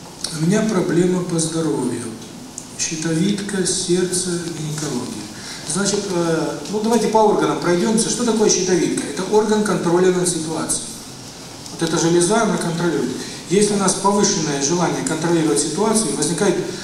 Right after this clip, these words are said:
раздражение, обида, как, э, п-, попытка контролировать ситуацию обидой.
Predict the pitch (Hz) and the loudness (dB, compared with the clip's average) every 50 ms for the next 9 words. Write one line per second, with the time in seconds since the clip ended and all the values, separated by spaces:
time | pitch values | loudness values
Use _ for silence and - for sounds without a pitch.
0 | - - - - 160 160 160 170 185 190 190 208 202 185 180 180 175 180 226 226 | -12 -12 -4 0 2 4 4 4 4 4 4 4 4 4 4 2 2 4 4 4
1 | - 165 156 156 - 170 165 165 165 - - - - - - - - - - 160 | 4 4 2 2 2 2 2 2 2 -2 -6 -8 -10 -12 -12 -14 -12 -10 -6 -4
2 | 156 156 151 147 147 147 143 143 147 127 - - - - - - - - - - | -2 0 0 0 0 0 -2 -2 -4 -4 -6 -10 -12 -14 -14 -16 -16 -16 -16 -16
3 | - - - 180 170 175 - 180 165 170 - 233 233 - - - 165 - - 170 | -12 -2 0 2 2 2 2 2 0 2 0 0 0 0 -2 -2 -4 -2 -2 -2
4 | 170 170 175 185 190 190 190 185 180 175 170 - 190 180 - 196 190 180 160 147 | -2 0 0 2 2 2 2 2 2 4 2 2 0 0 0 2 2 2 2 0
5 | - - 123 123 123 151 147 - 135 123 127 - - | -2 -4 -6 -6 -6 -8 -6 -6 -6 -6 -6 -6 -6